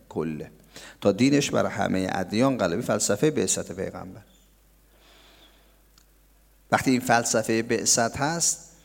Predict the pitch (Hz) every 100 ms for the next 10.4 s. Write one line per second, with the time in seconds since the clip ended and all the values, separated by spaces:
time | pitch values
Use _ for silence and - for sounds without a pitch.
0 | - - _ _ _ _ 113 117 120 117
1 | 117 120 160 160 123 - 107 104 98 98
2 | 101 107 104 101 98 98 104 120 139 113
3 | 107 104 101 92 - - 143 - - -
4 | _ _ - - - _ - - 151 117
5 | 107 107 101 123 143 151 - 101 107 104
6 | 107 143 127 - 117 117 113 110 135 165
7 | 165 - 113 104 113 110 110 131 131 127
8 | - 127 120 123 - - _ _ _ _
9 | _ _ _ _ 120 113 90 95 92 92
10 | 85 - 80 -